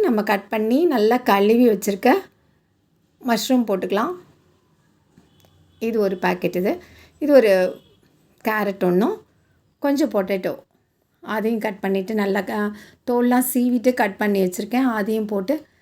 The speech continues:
அதையும் சேர்த்து நல்லா வதக்கிடலாம். இந்த எண்ணெயிலேயே, இந்த மசாலாலேயே நல்லா வதங்கணும். அப்போ தான் நல்லா அது மசாலாலாம் உள்ளே இறங்கி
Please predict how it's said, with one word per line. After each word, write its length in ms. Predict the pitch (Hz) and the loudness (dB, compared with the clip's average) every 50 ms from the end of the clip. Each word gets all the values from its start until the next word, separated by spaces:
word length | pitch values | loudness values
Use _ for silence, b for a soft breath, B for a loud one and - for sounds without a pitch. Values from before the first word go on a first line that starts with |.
| b b b b _ - 220 | b b b b _ -6 -4
அதையும் 240 | 220 226 226 240 240 | 0 0 0 2 2
சேர்த்து 220 | 240 208 214 214 196 190 | 0 0 0 0 0 2
நல்லா 180 | 185 180 190 196 190 | 2 2 2 2 2
வதக்கிடலாம். 580 | 180 180 190 185 - 185 180 185 196 214 311 381 - - _ _ _ _ _ _ _ _ _ _ _ _ - 233 226 | 2 0 0 -2 -2 -2 0 0 0 0 -2 -4 -6 -12 _ _ _ _ _ _ _ _ _ _ _ _ -6 -4 -4
இந்த 180 | 226 220 226 220 208 208 | 0 2 2 4 4 4
எண்ணெயிலேயே, 500 | 202 214 233 226 226 233 233 214 226 247 277 269 | 2 2 0 -2 -2 -2 -2 0 0 0 2 2
இந்த 120 | 226 214 202 214 | 0 0 0 -2
மசாலாலேயே 800 | 190 190 - - 247 233 233 233 220 214 208 202 196 202 226 302 392 381 b b b b b b b _ | -2 -2 -2 0 0 0 2 0 0 0 0 0 2 2 2 2 0 -2 b b b b b b b _
நல்லா 320 | - 220 208 202 196 214 226 220 | -2 0 2 2 4 2 2 0
வதங்கணும். 440 | 202 196 196 190 185 180 208 247 269 | 0 -2 -2 0 0 2 2 0 0
அப்போ 140 | 226 - 208 196 233 | -2 -2 0 0 0
தான் 140 | 233 220 208 | 0 0 0
நல்லா 200 | 196 185 208 214 214 196 | 0 2 2 2 2 0
அது 120 | 190 190 185 208 233 - _ _ - 202 | 0 -2 -2 -4 -6 -12 _ _ -6 -6
மசாலாலாம் 580 | 208 202 - 226 214 220 214 202 208 214 214 208 | -4 -4 -2 -2 -2 -2 -2 -2 -2 -2 -2 -2
உள்ளே 180 | 196 202 208 196 185 180 | 0 0 0 0 0 0
இறங்கி 300 | 180 185 185 202 226 | 0 0 -2 -2 -4